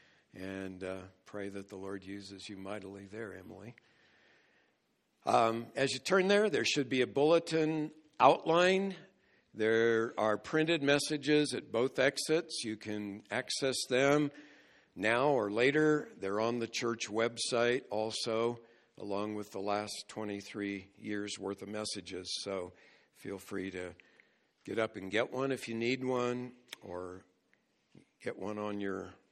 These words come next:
phone or your iPad or whatever you might have. I'm gonna cover verses three through eight. I struggle with this. Uh, one preacher I read, Martin Lloyd-Jones, I think had four or five messages on these verses alone.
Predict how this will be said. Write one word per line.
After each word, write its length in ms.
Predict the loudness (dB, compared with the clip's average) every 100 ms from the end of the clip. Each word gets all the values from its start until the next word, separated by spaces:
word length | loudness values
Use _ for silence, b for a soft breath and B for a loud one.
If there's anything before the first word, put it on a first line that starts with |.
| _ _ _
phone 440 | -10 -6 -4 -6 -6
or 120 | -8
your 280 | -10 -12 -16 _ -10
iPad 480 | -8 -4 -2 -2
or 60 | -6
whatever 420 | -10 -6 -6 -6
you 140 | -10 -10
might 320 | -10 -10 -12
have. 320 | -10 -10 -10 _ b b b b b b b b b b b b _
I'm 60 | 0
gonna 160 | 0 0
cover 480 | 2 4 6 6
verses 580 | 6 4 2 0 -2 -4
three 280 | 0 2 2
through 440 | 0 -4 0 2 6
eight. 400 | 6 6 4 2
I 140 | -2
struggle 560 | -2 -2 0 2 2 0
with 180 | -2
this. 240 | 0 0 0 -4
Uh, 340 | -2 -2 -2 -6 -10 -18 -20 _ _ _ _ _ _
one 300 | -6 -4 -4
preacher 520 | -6 -8 -6 -4 0 0
I 80 |
read, 260 | 0 0 -2
Martin 360 | -2 -4 -4 -6
Lloyd-Jones, 520 | -6 -6 -6 -6 -6
I 100 | -6
think 220 | -8 -8
had 180 | -8 -8
four 300 | -4 -2 -2
or 60 |
five 340 | -2 -2 -2 -2
messages 640 | -4 -4 -8 -8 -8 -6
on 160 | -6 -4
these 240 | -6 -4
verses 440 | -4 -4 -6 -8
alone. 540 | -6 -2 0 0 -2